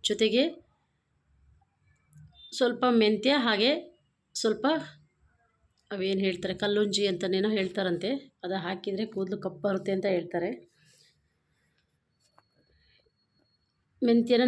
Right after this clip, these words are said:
ನೆನೆಸಿ ಹಾಕ್ಕೊಂಡಿದ್ದೀನಿ. ಜೊತೆಗೆ ಒಂದು ಐದರಿಂದ ಆರು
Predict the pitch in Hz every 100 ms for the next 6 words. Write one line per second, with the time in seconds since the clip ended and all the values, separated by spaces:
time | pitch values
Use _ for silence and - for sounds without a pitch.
0 | 226 220 233 226 220 208 196 185 240 302
1 | - 202 202 214 302 320 - _ _ _
2 | _ _ - 214 214 226 220 220 214 208
3 | 208 214